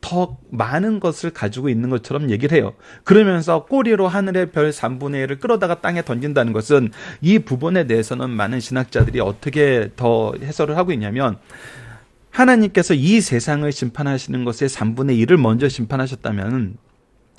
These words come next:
이 짐승이 하는 일이 뭔가, 이 붉은 용이 하는 일이 무엇인가 했을 때 하늘의 별 삼분의 일을 끊어다가 땅에 던졌다는 것은 바로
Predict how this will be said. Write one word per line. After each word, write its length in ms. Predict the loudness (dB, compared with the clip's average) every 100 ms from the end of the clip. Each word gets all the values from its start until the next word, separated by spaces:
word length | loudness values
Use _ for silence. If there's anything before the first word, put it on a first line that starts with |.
| -20 -20 -20 -6
이 340 | 0 2 2 0
짐승이 460 | -4 -4 -2 -2
하는 300 | -2 -2 -4
일이 120 | -4 -4
뭔가, 360 | -6 -4 -2
이 140 | -2 -2
붉은 440 | -2 -4 -2 -4
용이 140 | -4
하는 260 | -4 -4 -4
일이 160 | -4 -6
무엇인가 500 | -2 -2 -2 -4 -6
했을 180 | -6
때 260 | -4 -2 -2 -10 -14 -4
하늘의 400 | 0 2 2 2
별 160 | 0
삼분의 480 | 0 -6 -6 -2 0
일을 220 | 0 0
끊어다가 460 | 0 0 0 0 0
땅에 220 | -4 -4
던졌다는 500 | -2 -2 0 0 0
것은 260 | -2 -4 -4
바로 340 | 0 0 -2